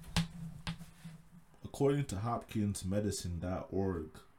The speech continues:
music provides a total brain workout. Um, research has shown that listening to music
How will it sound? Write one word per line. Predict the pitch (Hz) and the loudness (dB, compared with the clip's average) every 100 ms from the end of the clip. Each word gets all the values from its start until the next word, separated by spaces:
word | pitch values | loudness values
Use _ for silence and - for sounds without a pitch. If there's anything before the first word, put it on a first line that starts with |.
| - - - - - - - | -20 -20 -20 -20 -20 -18 -6
music | 87 120 120 135 - | 0 2 2 0 -2
provides | 127 95 90 90 85 82 | -4 -2 0 -2 -4 -6
a | |
total | 69 - 117 110 | -6 -2 0 0
brain | 90 95 101 90 | 0 0 0 -2
workout. | 82 76 64 67 - - - - - - - - - - - - - | -4 -6 -8 -8 -10 -14 -18 -20 -20 -20 -20 -20 -20 -20 -20 -20 -14
Um, | 78 71 - - | -10 -10 -10 -4
research | 113 - 123 120 | -2 0 0 0
has | 127 | -2
shown | - 107 101 87 | 0 0 2 0
that | 82 64 | -2 0
listening | 95 107 - 107 104 | 0 0 -2 -2 -2
to | - | -4
music | 90 101 95 - | 0 0 0 -4